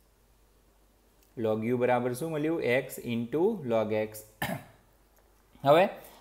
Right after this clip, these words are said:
આની બંને બાજુ x પ્રત્યે વિકલન કરતા log u નું વિકલન one upon u into du by dx. આ બાજુ ગુણાકારનો નિયમ વારા પરથી વારો. x ને મૂકી રાખો, log x નું one upon x, પ્લસ log x મૂકી રાખો, x નું x પ્રત્યે વન. x,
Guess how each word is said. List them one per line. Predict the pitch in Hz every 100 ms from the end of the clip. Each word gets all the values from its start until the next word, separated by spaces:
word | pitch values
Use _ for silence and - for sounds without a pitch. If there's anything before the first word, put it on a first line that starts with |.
| -
આની | 131 151
બંને | 143 143
બાજુ | 165 170 170
x | 165 160 -
પ્રત્યે | 156 160 160
વિકલન | 147 143 143 139
કરતા | 127 107 104 101
log | 113 135 147
u | 156
નું | 160
વિકલન | 156 175 160 160
one | 147 151
upon | 151 160 156
u | 151 156
into | 147 147
du | 147 135 123
by | 110 101
dx. | 95 95 - - - - _ -
આ | 117
બાજુ | 139 151
ગુણાકારનો | 151 151 156 151 151 151
નિયમ | 151 151 160
વારા | 143 139 143
પરથી | 143 135 143
વારો. | 139 123 110 120
x | -
ને | 151
મૂકી | 151 139 151
રાખો, | 151 147 160 175 - - - -
log | 127 131 135
x | 143
નું | 143 135
one | 127
upon | 117 110
x, | 98 - - -
પ્લસ | - 139 143 143
log | 135 135 143
x | 151
મૂકી | 143 147
રાખો, | 151 147 156 160
x | 139 -
નું | 147 139
x | 131 -
પ્રત્યે | 131 - 139 151
વન. | 151 113 110 113 - - - - _
x, | 123